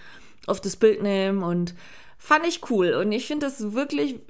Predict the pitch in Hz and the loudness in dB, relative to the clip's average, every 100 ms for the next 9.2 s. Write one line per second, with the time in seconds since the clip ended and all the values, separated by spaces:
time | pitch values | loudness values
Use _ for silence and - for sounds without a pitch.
0 | - 233 247 240 220 220 196 226 269 240 | -2 -2 0 -4 -2 -2 -2 0 -2 -2
1 | 214 208 220 202 196 196 175 185 214 262 | -2 -2 -2 -2 2 2 4 0 0 0
2 | 208 226 233 220 - 240 254 - - 214 | 0 -2 -4 -4 -2 0 -2 -6 -4 -2
3 | 226 240 226 196 208 214 208 208 208 - | 0 -2 -2 0 0 0 2 0 -2 -12
4 | - - - - - - - - - - | -14 -18 -20 -20 -20 -20 -20 -20 -20 -12
5 | 202 226 254 233 226 208 208 - - - | -4 -2 -2 -2 -2 -2 -2 -4 -10 -8
6 | - 175 131 247 - - 220 214 208 196 | 0 2 2 0 -4 -2 0 0 0 0
7 | 202 190 - 214 - 196 214 233 254 220 | -2 -2 0 0 -2 -4 -4 -4 -4 -4
8 | 185 185 170 175 - - 170 170 - 175 | -4 -4 -4 -6 -8 -6 -6 -8 -8 -4
9 | 175 170 | -4 -6